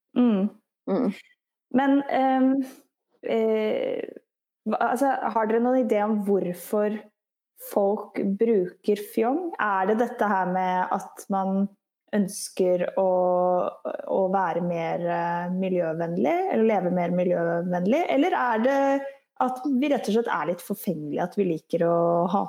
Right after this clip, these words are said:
Speaker 1: på oss noe nytt hver dag og se flotte og freshe ut?
Speaker 2: Jeg tror det er en liksom deilig kombo av begge to.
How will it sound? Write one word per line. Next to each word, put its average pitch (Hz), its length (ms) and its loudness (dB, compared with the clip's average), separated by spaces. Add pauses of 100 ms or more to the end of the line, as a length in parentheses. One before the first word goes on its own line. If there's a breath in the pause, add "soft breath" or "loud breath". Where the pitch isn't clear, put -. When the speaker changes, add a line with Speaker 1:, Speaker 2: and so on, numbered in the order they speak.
Speaker 1:
på - 80 -10
oss - 240 -6
noe 175 120 2
nytt 175 340 -4
hver 160 240 0
dag 160 300 0
og 170 460 0 (340)
se - 160 0 (100)
flotte 196 300 -2
og 175 80 -2
freshe - 320 -2
ut? - 240 -8 (680)
Speaker 2:
Jeg 226 120 -4
tror 269 760 0
det 233 80 0
er 220 340 0
en 208 140 0
liksom 220 400 -2
deilig 208 460 0
kombo - 360 0
av - 120 0
begge - 280 0
to. - 200 2